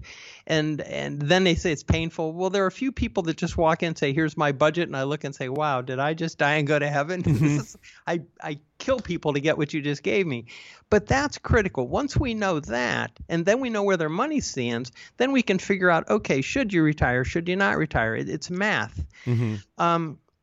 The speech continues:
Speaker 1: and, and that's a big part of it. But when people get to a point where we're starting to deal with money, putting it away and, and s-, not spending more than you make is a critical flaw. We do that all the time with credit cards.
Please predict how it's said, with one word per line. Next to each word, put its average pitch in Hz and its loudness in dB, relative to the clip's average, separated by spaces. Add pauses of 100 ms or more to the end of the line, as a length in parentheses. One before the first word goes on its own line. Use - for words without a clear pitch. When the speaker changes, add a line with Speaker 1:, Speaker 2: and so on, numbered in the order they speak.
(100)
Speaker 1:
and, 208 2
and 208 0
that's 214 0
a 220 0
big 196 -2
part 247 0
of 139 -2
it. 117 -6 (200)
But 185 2 (120)
when 185 -2
people 294 0
get 247 -6
to 196 -4
a 170 -4
point - -2
where 170 0
we're 160 0
starting 175 -4
to 165 -4
deal 165 2
with 160 0
money, 180 0 (580)
putting 285 4
it 202 4
away 170 2
and, 147 -4
and 151 -4
s-, - -8
not 175 0
spending 175 2
more 165 2
than 165 -4
you 143 -2
make 151 -2
is 143 -2
a 127 -2
critical 165 0
flaw. 143 0
We 139 2
do 147 2
that 147 4
all 139 6
the 131 -2
time 151 -2
with 127 -4
credit 147 0
cards. 170 -4